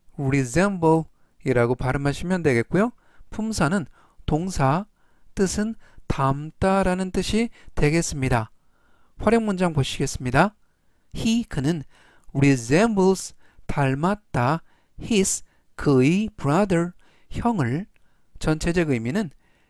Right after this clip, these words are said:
he resembles his brother, 그는 그의 형을 닮았다 라는 뜻이 되겠습니다. 이번 표현은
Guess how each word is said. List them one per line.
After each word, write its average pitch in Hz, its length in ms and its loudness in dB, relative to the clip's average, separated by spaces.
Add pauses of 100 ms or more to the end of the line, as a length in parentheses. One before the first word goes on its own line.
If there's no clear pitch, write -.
(140)
he 208 180 2
resembles 165 880 0 (340)
his - 240 -2
brother, 165 580 2 (440)
그는 160 320 -2 (320)
그의 180 360 2
형을 202 300 0
닮았다 147 800 -2 (360)
라는 147 260 -2
뜻이 202 280 -4
되겠습니다. 135 720 -2 (1300)
이번 180 300 4
표현은 170 500 -2